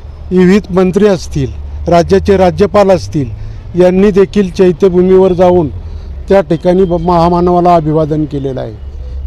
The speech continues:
खरं तर आताच या ठिकाणी सरांनी सांगितल्याप्रमाणे तात्यांनी उल्लेख केला की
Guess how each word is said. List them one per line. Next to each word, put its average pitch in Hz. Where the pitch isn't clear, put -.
खरं 190
तर 214
आताच 180
या 196
ठिकाणी 185
सरांनी 180
सांगितल्याप्रमाणे 165
तात्यांनी 190
उल्लेख 196
केला 156
की 202